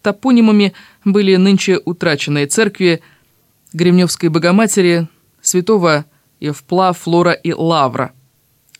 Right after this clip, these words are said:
Те части улицы, где они находились, называли, соответственно, Гребневкой, Евпловкой и Фроловкой. Незадолго до царствования Петра Первого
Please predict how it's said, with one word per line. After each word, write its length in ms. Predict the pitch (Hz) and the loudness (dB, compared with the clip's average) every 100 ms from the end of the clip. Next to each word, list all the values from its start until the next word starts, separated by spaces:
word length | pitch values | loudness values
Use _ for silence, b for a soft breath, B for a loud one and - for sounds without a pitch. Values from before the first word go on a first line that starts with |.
| - | -8
Те 200 | 285 277 | -4 -2
части 320 | - 247 - | 0 0 0
улицы, 400 | 220 240 240 202 | -2 -2 0 -2
где 180 | 160 160 | -2 -2
они 200 | 156 151 | 0 0
находились, 580 | 151 170 165 247 220 - | -2 -2 -2 0 0 -2
называли, 380 | 151 151 190 170 | -2 -2 -2 -2
соответственно, 720 | 151 147 208 208 180 170 160 b b b - | -2 -2 -2 -2 -2 0 -2 b b b -12
Гребневкой, 720 | 151 143 151 214 - 202 185 _ _ _ _ _ _ _ _ _ _ | -6 -4 -2 -4 -2 -4 -4 _ _ _ _ _ _ _ _ _ _
Евпловкой 640 | 143 135 - 170 175 - 165 | -10 -10 -6 -4 -4 -4 -6
и 280 | - 165 - _ | -4 -6 -6 _
Фроловкой. 760 | - - 170 160 135 - - 107 _ _ _ _ _ _ _ _ _ | -12 -4 -2 -2 -4 -8 -14 -14 _ _ _ _ _ _ _ _ _
Незадолго 540 | 214 233 277 330 254 254 | 0 0 2 2 2 0
до 120 | 262 | -2
царствования 540 | 247 254 247 214 208 | -2 -4 -2 0 0
Петра 300 | 202 208 202 | 0 -2 -4
Первого 480 | 185 233 254 240 240 | -2 0 0 0 -2